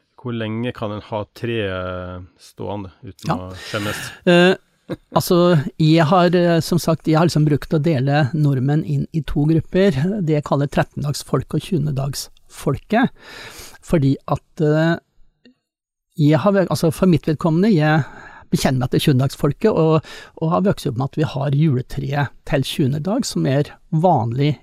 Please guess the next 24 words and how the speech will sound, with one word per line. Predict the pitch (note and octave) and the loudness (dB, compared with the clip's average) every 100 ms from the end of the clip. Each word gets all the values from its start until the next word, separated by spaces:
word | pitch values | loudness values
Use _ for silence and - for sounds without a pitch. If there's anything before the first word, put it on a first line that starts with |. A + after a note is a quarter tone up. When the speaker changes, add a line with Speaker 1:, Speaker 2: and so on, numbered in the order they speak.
| - | 0
Speaker 2:
i | E3 | 2
min | C3+ A#2+ B2 | 4 4 2
del | B2+ B2+ - - | 0 -4 -8 -2
av | D3 | 0
landet. | D3 B2 - G#4+ _ - - - - - - - | 0 0 -2 -4 _ -20 -20 -18 -16 -18 -12 -2
Og | D#3+ D#3+ - D3+ | 2 2 0 0
det | E3+ | 2
er | C#3+ | 2
jo | F#3 | 0
først | - C3 - - | -2 -6 -4 -4
liksom | D3 - C3+ C#3+ D3+ - _ - | -4 -2 0 2 0 -4 _ -2
på | D#3 | 0
slutten | - C3+ - | 2 -2 -2
av | D3 D3 | 0 0
nitten, | D3+ - C#3+ D3 - _ _ _ - | -2 -4 0 0 -2 _ _ _ -6
tidlig | E3+ C3 | -2 0
to | - D#3+ | -2 -6
tusen-tall, | - D#3 D#3 - F#3+ A#3 - - - | -6 -6 -6 -4 -2 -2 -4 -6 -4
at | D#3 | -4
flere | - - D3+ C3 | -6 -4 -2 0
og | C#3+ | -2
flere | - C#3+ | -2 -2
da | C3+ B2+ | 0 0
begynner | C3 F3 C#3+ A2+ A#2 C#3+ | 0 2 2 2 0 0